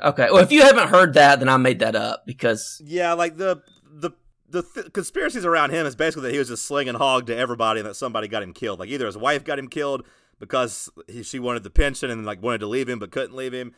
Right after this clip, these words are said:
Speaker 2: or, like, that somebody's boyfriend and husband had found out and did it. Like, I, I never really heard about the gambling stuff. There might have been some, like, drug stuff people he owed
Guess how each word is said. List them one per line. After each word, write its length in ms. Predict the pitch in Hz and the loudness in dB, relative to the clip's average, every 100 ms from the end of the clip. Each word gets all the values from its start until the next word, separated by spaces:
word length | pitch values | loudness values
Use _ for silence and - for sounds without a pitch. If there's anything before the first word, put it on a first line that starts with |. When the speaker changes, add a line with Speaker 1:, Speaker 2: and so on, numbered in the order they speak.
| _ _ _ _ | _ _ _ _
Speaker 2:
or, 220 | 123 127 | -4 -2
like, 240 | 120 120 110 | 0 -2 -4
that 140 | 110 | -8
somebody's 460 | - 135 120 110 101 | -8 -4 -4 -4 -10
boyfriend 600 | 107 120 131 131 123 120 | -8 -4 -4 -2 -4 -6
and 100 | 87 | -2
husband 320 | 135 123 120 | -2 -2 -8
had 100 | 113 | -6
found 220 | 131 123 | -6 -4
out 200 | 127 120 | -4 -4
and 140 | 113 110 | -8 -6
did 140 | 127 | -4
it. 120 | 120 | -4
Like, 240 | 110 104 98 131 | -6 -10 -12 -16
I, 120 | 135 - | -14 -10
I 80 | 170 | -10
never 240 | 190 233 185 | -8 -6 -4
really 180 | 170 117 | -4 -2
heard 180 | 151 | -4
about 180 | 127 127 | -2 -6
the 40 | 101 | -6
gambling 340 | 117 117 98 | -8 -8 -10
stuff. 140 | 107 101 | -12 -8
There 100 | 160 | -6
might 60 | |
have 80 | 180 | -4
been 100 | 180 | -6
some, 180 | 156 113 | -8 -12
like, 180 | 101 98 | -16 -12
drug 280 | 143 240 - | -2 -2 -2
stuff 240 | - 113 | -4 -6
people 240 | 120 104 101 | -6 -8 -8
he 100 | 98 | -6
owed 200 | 101 | -8